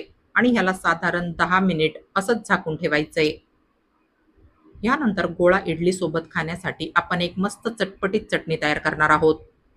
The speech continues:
तर त्यासाठी इथे मी ह्या मिक्सरच्या भांड्यामध्ये हे पाव वाटी भाजलेले शेंगदाणे घालून घेणार आहे. यानंतर चवीनुसार चार हिरव्या मिरच्या मी यासोबत घालून घेणार आहे.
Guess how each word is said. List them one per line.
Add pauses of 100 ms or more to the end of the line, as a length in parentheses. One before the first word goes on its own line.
(180)
तर
त्यासाठी
इथे
मी
ह्या
मिक्सरच्या
भांड्यामध्ये (360)
हे
पाव
वाटी
भाजलेले
शेंगदाणे
घालून
घेणार
आहे. (1120)
यानंतर
चवीनुसार
चार
हिरव्या
मिरच्या
मी
यासोबत (100)
घालून
घेणार
आहे.